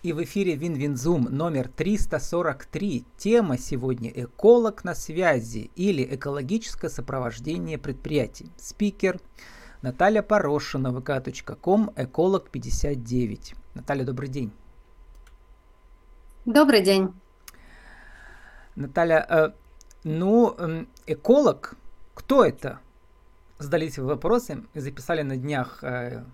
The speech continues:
Speaker 1: прямой эфир у себя ВКонтакте, и оказалось, что это специалист очень широкого профиля. Но многие руководители его не ценят. Почему?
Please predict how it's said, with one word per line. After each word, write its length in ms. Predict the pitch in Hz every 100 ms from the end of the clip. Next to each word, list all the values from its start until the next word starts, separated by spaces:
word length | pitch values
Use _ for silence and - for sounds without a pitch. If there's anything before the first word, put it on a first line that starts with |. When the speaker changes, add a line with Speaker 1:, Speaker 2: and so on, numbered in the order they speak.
| - -
Speaker 1:
прямой 320 | 120 113 113
эфир 220 | - 220
у 40 |
себя 260 | 220 175 165
ВКонтакте, 680 | - 143 131 131 127 - 110
и 20 |
оказалось, 540 | 110 120 123 185 202
что 180 | - 156
это 200 | 151 147
специалист 680 | - 151 - 147 143 135 -
очень 520 | 160 214 220 - -
широкого 540 | - - - - -
профиля. 560 | 131 - - - - 151 - - -
Но 360 | 185 240 254 - - - - - - - - -
многие 320 | 175 190 151
руководители 680 | 147 135 135 135 202 226 175
его 180 | 120 156
не 120 | 151
ценят. 360 | - 240 - - -
Почему? 460 | 214 - 113 135